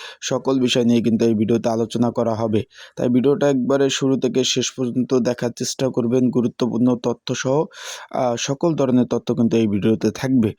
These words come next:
চলুন আপনাদের মূল্যবান সময় নষ্ট না করে এখন এই ভিডিওতে চলে যাই। আর তার আগে বলে দিই, আপনারা যারা আমার YouTube চ্যানেলে নতুন তারা অবশ্যই আমার YouTube চ্যানেলটা সাবস্ক্রাইব করবেন। Facebook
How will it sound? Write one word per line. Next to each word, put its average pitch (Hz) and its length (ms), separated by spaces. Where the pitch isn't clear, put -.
চলুন 156 340
আপনাদের 127 400
মূল্যবান 131 480
সময় 120 360
নষ্ট 117 360
না 117 200
করে 117 240
এখন 117 280
এই 117 60
ভিডিওতে 117 480
চলে 117 220
যাই। 170 240
আর 117 100
তার 127 200
আগে 135 120
বলে 127 220
দিই, 139 100
আপনারা 127 240
যারা 117 180
আমার 113 140
YouTube 120 380
চ্যানেলে 123 360
নতুন 123 380
তারা 117 180
অবশ্যই 117 460
আমার 123 260
YouTube 123 360
চ্যানেলটা 120 400
সাবস্ক্রাইব 123 520
করবেন। 123 440
Facebook 117 380